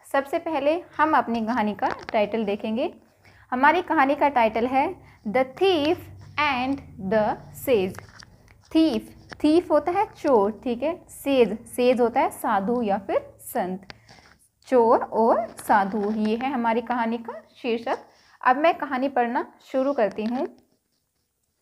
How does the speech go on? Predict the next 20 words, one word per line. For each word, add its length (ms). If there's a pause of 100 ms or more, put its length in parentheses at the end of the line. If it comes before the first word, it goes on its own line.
(400)
Once 560 (220)
upon 440 (160)
a 100 (120)
time 480 (380)
in 340 (300)
the 160 (240)
city 320 (200)
of 180 (340)
Patna, 480 (460)
there 400 (300)
lived 520 (280)
a 80 (160)
thief 400 (500)
whose 400 (220)
name 500 (180)
was 400 (360)
कालू। 340 (520)
क्या 120
मतलब 400
हुआ? 140